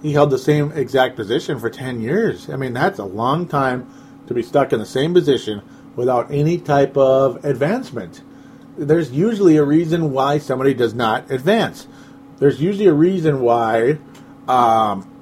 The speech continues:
certain quarterbacks do, don't start, because they're not, they just, they never seem to win a starting job, despite the fact, maybe, yeah, like a Sage Rosenfels. Like, why did he never start? You know,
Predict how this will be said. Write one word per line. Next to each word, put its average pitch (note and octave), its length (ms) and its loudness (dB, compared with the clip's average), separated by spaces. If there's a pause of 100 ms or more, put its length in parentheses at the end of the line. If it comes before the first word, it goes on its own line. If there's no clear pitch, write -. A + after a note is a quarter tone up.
(240)
certain D3+ 360 4
quarterbacks C#3+ 840 6 (440)
do, D#3+ 260 4
don't D3+ 300 2
start, G3+ 500 2
because C#3+ 380 0
they're C#3 100 0
not, B2+ 340 -2 (260)
they C#3+ 80 -2
just, D#3 220 -6
they D#3 100 2
never C#3+ 320 2
seem D3+ 300 -2
to C#3 80 2
win B2+ 180 2
a B2 60 -4
starting D3+ 380 2
job, B2 260 4
despite C3+ 340 0
the B2 80 -4
fact, B2+ 340 2 (460)
maybe, D3 260 2
yeah, C#3 220 4
like A2+ 160 0
a C3 60 -2
Sage E3 260 0
Rosenfels. A#2+ 640 0
Like, A#2 180 -2
why A#2 260 2
did E3 160 2
he D#3+ 120 0
never D3 280 0
start? - 380 0 (920)
You A#2+ 100 -8
know, C#3 220 -2